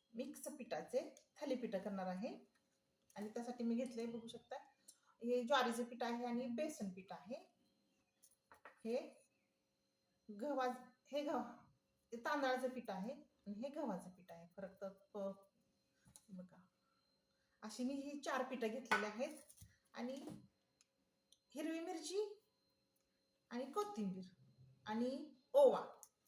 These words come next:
हे टाकून मस्तपैकी थालीपीठ करणार आहे. कुणा कुणाला आवडतं? करायचं असं वेगळं काहीतरी. ह्याच्यात ठेवल्यात मिरच्या, छान राहतात,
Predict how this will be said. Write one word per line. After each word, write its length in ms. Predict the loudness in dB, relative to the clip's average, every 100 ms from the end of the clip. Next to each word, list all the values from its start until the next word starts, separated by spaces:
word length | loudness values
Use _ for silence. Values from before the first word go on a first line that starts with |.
| -2
हे 100 | 2
टाकून 280 | 2 2
मस्तपैकी 800 | -2 -4 -6 -8 -4 -2 -2 -4
थालीपीठ 540 | -14 -12 -4 -4 -2 -4
करणार 280 | -2 -2 -2
आहे. 280 | -2 -4 -6 -12 _ _ _ _ _ _ _ _ _ _ _ _ _ _ _ _ _ _ -2
कुणा 140 | 0
कुणाला 280 | 0 2 4
आवडतं? 400 | 4 2 0 -10 -10 _ _ _ -20 -20 _ _ _ -20 -12 -10 -10 -14 -18 _ _ _ _ _ _ _ -6
करायचं 300 | -2 -2 -4
असं 140 | -8
वेगळं 320 | -8 -8 -10
काहीतरी. 340 | -10 -12 -12 -16 -18 -16 -14 -14 -14 -16 -20 -20 _ _ -20 -20 _ _ _ _ -6
ह्याच्यात 220 | -2 -2
ठेवल्यात 360 | -2 -4 -4 -2
मिरच्या, 360 | 2 2 2 -6 -10 -20 -20 -20 _ _ _ _ _ _
छान 160 | 6 6
राहतात, 320 | 2 0